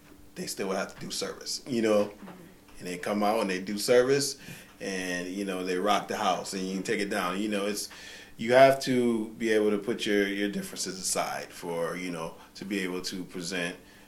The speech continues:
you know, what we have to for, for the people, 'cause it's not about us. Like, you know, like Maria said, it's, it's, it's not about us.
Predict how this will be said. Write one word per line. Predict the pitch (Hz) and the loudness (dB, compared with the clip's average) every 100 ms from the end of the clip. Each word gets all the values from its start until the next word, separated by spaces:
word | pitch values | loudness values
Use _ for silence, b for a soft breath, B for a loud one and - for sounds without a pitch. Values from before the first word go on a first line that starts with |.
| b | b
you | 104 | -6
know, | 98 90 | -2 -2
what | 92 90 | -2 -2
we | 92 | -2
have | 101 107 101 | 0 0 -2
to | 98 | -6
for, | 95 98 92 | -2 2 2
for | 92 120 117 | 0 0 0
the | |
people, | 120 139 95 | 2 2 2
'cause | 101 98 | 0 -2
it's | |
not | 104 113 | 0 0
about | 107 117 107 | 2 0 0
us. | 98 - | -2 -4
Like, | 98 95 113 | -6 -6 -6
you | |
know, | 98 90 | -4 -2
like | 90 92 | -2 -2
Maria | 95 95 | 0 2
said, | 92 - 95 | 2 0 -2
it's, | 95 | -6
it's, | 90 87 | -8 -8
it's | 107 90 | -8 -6
not | 98 87 | -4 -2
about | 87 85 | -2 -2
us. | 85 85 | -2 -6